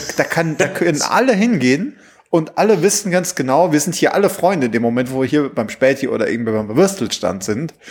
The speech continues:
Speaker 1: Und da benimmt man
Speaker 2: Ja.
Speaker 1: sich halt ordentlich und stößt eher mal zusammen an. Und wenn man dann irgendwie rausgeht, dann macht jeder wieder seins. Aber hier ist irgendwie Ruhe, finde ich.
Speaker 2: Das stimmt. Ich finde, also insbesondere beim Späti,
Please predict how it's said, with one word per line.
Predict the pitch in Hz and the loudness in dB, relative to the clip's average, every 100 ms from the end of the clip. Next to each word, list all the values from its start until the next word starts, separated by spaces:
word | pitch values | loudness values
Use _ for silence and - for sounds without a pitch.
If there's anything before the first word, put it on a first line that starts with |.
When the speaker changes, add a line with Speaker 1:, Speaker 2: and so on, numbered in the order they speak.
| - - | -20 -4
Speaker 1:
Und | 147 127 | -2 2
da | 131 | 2
benimmt | 135 147 196 139 | 2 0 -2 0
man | 120 | 2
Speaker 2:
Ja. | |
Speaker 1:
sich | - | 2
halt | 120 113 | 0 2
ordentlich | 120 147 160 175 165 | 2 2 2 2 0
und | - | 0
stößt | 147 147 - | 0 0 -2
eher | 151 170 | 0 0
mal | 135 127 | 2 -2
zusammen | 123 113 120 110 | -2 -2 -2 -2
an. | 147 151 165 | -4 -4 -8
Und | _ - _ 139 | _ -20 _ -2
wenn | 170 | 2
man | 143 | 2
dann | 160 190 | 2 0
irgendwie | 156 151 | 2 2
rausgeht, | 135 151 170 156 139 | 4 2 2 0 0
dann | 127 | 0
macht | 151 151 | -2 0
jeder | 147 135 | 0 0
wieder | 123 117 | 0 2
seins. | 139 151 - | 2 2 -2
Aber | 107 113 | -4 -4
hier | 147 190 | -2 -2
ist | - - - | -2 -4 -4
irgendwie | 143 139 135 | -8 -4 -6
Ruhe, | 135 123 92 - _ _ | -4 -6 -6 -14 _ _
finde | 117 80 | -10 -8
ich. | 78 - _ _ _ _ _ _ - - - _ _ - | -10 -12 _ _ _ _ _ _ -16 -16 -18 _ _ 0
Speaker 2:
Das | 135 | 2
stimmt. | 139 135 | 2 -2
Ich | 113 | -2
finde, | 160 131 107 131 131 | 2 2 0 -4 -2
also | 117 - | -4 -2
insbesondere | 180 170 - 127 123 113 | -2 0 0 2 2 0
beim | 92 | -2
Späti, | - 110 107 107 107 | -2 0 0 -2 -8